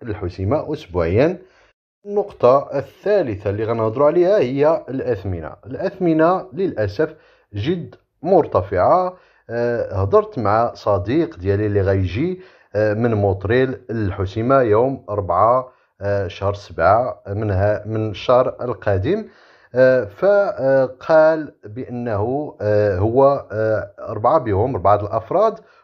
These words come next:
وسيارة، غيجيو في السيارة، آه،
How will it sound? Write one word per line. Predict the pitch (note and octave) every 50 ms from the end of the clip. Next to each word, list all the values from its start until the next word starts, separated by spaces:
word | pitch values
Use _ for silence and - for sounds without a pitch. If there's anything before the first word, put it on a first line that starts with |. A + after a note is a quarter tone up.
| _ _
وسيارة، | _ G#2 A2 B2+ C3+ C#3+ D3 D#3 D3+ - - - G#2+ A2 A2 A2+ G2 F2+ - - - B2+ G#2 F#2 F#2+ F#2 F#2 F#2+ B2
غيجيو | D3 C3 G#2 F#2 F2 G2+ F#2+
في | G2
السيارة، | - - - - A2+ A#2+ C3 C3+ C#3 E3 F#3+ G#3 G#3 G3+ - _ _ _ _ _ _
آه، | A#2+ B2 B2 B2 B2 B2 A#2+ A2+